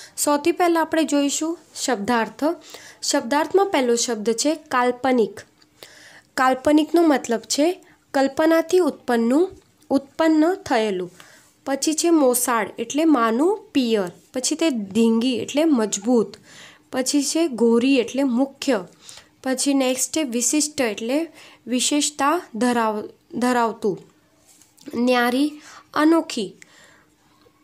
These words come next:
ભૂસ્તરીય એટલે પૃથ્વીનું પૂળ. પછી છે ઘુ-,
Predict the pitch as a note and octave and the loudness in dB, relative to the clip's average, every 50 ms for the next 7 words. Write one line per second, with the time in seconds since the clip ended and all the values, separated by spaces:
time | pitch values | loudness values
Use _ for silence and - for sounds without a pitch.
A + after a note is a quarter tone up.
0 | - - G#3+ G3+ B3 C4+ C4+ - - - - D#4+ D#4+ D4+ D4 B3+ A3+ G#3 F3+ - | -16 -12 -4 -2 0 0 0 -2 -4 0 2 2 4 4 4 2 2 0 -2 -4
1 | - - A#3 - C4+ D#4 D#4+ - C4+ B3+ B3 - - A#3 A#3+ B3+ D4 F4+ G4 G4 | -8 -10 -8 -4 -4 -4 -4 -2 -2 -2 -2 -2 -2 0 0 2 2 2 0 0
2 | G4 - C4+ B3 A3 F#3 F3 E3+ - _ _ _ _ - _ - B3 B3 B3+ - | -2 -2 0 0 0 -2 -4 -10 -16 _ _ _ _ -16 _ -6 -6 -4 -2 -2
3 | D#4 D4+ D#4 - D#4+ D#4+ E4 C4 A3 G3+ A#3 B3 B3 - A#2+ - | -4 -4 -2 -2 -2 -2 -2 -4 -4 -4 -2 -2 -2 -2 -4 -8